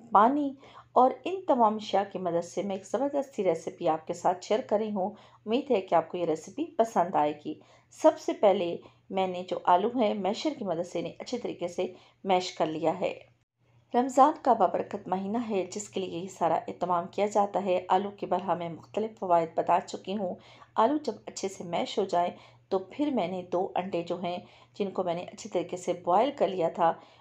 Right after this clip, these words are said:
उनको भी मैं इस तरीके से कद्दूकश कर रही हूँ। आलू कार्बोहाइड्रेट हासिल करने का सबसे बेस्ट ज़रिया है। इसके अलावा अंडे प्रोटीन हासिल करने का ज़रिया है।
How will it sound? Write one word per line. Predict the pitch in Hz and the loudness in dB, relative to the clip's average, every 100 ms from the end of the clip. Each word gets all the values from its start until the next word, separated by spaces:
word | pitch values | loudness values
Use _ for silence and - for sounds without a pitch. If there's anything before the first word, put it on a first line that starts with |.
| _ 220 | _ -4
उनको | 226 220 196 | -2 0 -2
भी | 180 180 | -2 -4
मैं | 170 - | -4 -6
इस | - - | -8 -4
तरीके | 175 175 170 | -4 -4 -8
से | - 285 - 220 | -4 -6 -2 -2
कद्दूकश | 196 170 180 - - | -2 -2 -2 -2 -2
कर | 226 175 | 2 2
रही | 160 165 | 0 -6
हूँ। | 175 170 - _ _ _ _ _ _ _ - | -6 -6 -8 _ _ _ _ _ _ _ 6
आलू | 240 254 285 - | 6 6 0 2
कार्बोहाइड्रेट | 175 - 208 185 - 180 175 | 2 2 -6 -6 -4 -6 -2
हासिल | 170 170 - | -4 -4 -4
करने | 165 160 165 | -6 -6 -4
का | - 170 | -2 -2
सबसे | - 196 - - | -2 -2 -2 -2
बेस्ट | 180 185 - | 0 0 0
ज़रिया | 190 180 170 | -2 0 0
है। | 175 165 | 0 -2
इसके | - - - | -4 -10 -2
अलावा | 185 160 - - | 0 0 -2 -4
अंडे | 202 196 190 | -4 -4 -2
प्रोटीन | 180 175 202 240 | -6 -4 -6 -4
हासिल | 175 165 - | -4 -4 -4
करने | 156 160 | -4 -4
का | 151 - 285 | -4 -6 -4
ज़रिया | 233 196 180 170 | 2 2 2 -2
है। | 170 165 | -4 -6